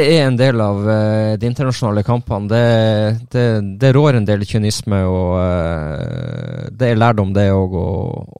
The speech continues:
å ta, og så må man, eh, må man bare lære ut av det, og så neste gang så er det kanskje noen Glimt-spillere som ligger nede og vrir seg litt i, i smerte når det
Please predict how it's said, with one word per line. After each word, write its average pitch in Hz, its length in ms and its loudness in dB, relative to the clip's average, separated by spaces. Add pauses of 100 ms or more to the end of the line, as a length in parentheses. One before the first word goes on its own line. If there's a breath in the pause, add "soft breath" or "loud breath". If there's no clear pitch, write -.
å 92 40 0
ta, 123 220 -2
og 104 200 -6
så - 260 -4
må 117 160 0
man, 98 260 -2
eh, - 480 -6 (160)
må 139 220 -4
man 113 140 -2
bare 107 180 2
lære 113 300 4
ut 104 120 -4
av 104 100 2
det, 143 180 2
og 104 120 -2
så 101 220 -4 (140)
neste 104 340 -4
gang 98 160 -4
så 98 180 -6
er 98 100 -4
det 95 80 -10
kanskje 101 360 -6 (240)
noen 98 160 -4
Glimt-spillere 98 540 -4
som 87 160 -8
ligger 95 200 -6
nede 92 320 -2
og 73 240 -4 (260 loud breath)
vrir 104 260 0
seg 101 180 -4
litt 92 220 -4
i, 87 100 -2 (180)
i 92 60 -4
smerte 92 360 -4
når 80 200 -6
det 80 120 -4